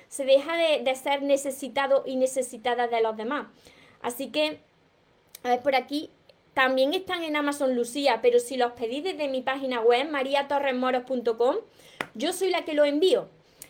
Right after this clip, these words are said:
Y si los pedís desde Amazon, lo envía a Amazon.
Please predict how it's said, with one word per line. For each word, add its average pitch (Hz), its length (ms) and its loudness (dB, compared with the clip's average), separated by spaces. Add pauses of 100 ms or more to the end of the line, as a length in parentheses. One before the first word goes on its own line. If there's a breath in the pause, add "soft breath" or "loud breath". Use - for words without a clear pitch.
(140 loud breath)
Y 320 100 -4
si 330 140 -6
los 277 160 2
pedís 277 280 -4
desde 330 240 -4
Amazon, 349 420 -4 (120)
lo 277 140 6
envía 262 340 4
a 359 40 -2
Amazon. 247 440 -8